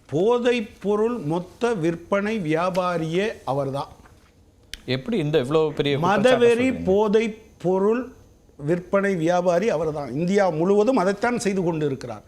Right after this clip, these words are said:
Speaker 1: போ-, எந்த போதையால் நாடு அழியும் என்று கேட்டீங்கன்னா, மிகப்பெரிய போதை மதவெறி ஏற்றுவது தான். அதை அவர்தான் செய்து கொண்டிருக்கிறார். அதனுடைய பிதாமகன் அவர்தான். மொத்தம் இந்தியா முழுவதும் நாற்பத்தி ரெண்டு லட்சம் பேருக்கு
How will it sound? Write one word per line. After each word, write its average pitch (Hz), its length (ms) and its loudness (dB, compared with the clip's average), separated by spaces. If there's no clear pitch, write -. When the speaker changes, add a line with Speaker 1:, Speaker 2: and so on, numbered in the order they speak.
Speaker 1:
போ-, 165 200 0
எந்த 220 400 2
போதையால் 220 580 0
நாடு 196 380 2
அழியும் 170 500 0
என்று 165 260 0
கேட்டீங்கன்னா, 139 720 -4
மிகப்பெரிய 220 1040 -2
போதை 160 500 -2
மதவெறி 170 500 0
ஏற்றுவது 135 600 0
தான். 151 240 2
அதை 190 260 0
அவர்தான் 156 440 0
செய்து 185 240 0
கொண்டிருக்கிறார். 147 680 -2
அதனுடைய 160 580 2
பிதாமகன் 196 520 2
அவர்தான். 120 380 -4
மொத்தம் 190 300 0
இந்தியா 196 360 2
முழுவதும் 175 540 0
நாற்பத்தி 214 480 0
ரெண்டு 180 400 0
லட்சம் 147 520 -2
பேருக்கு 175 720 2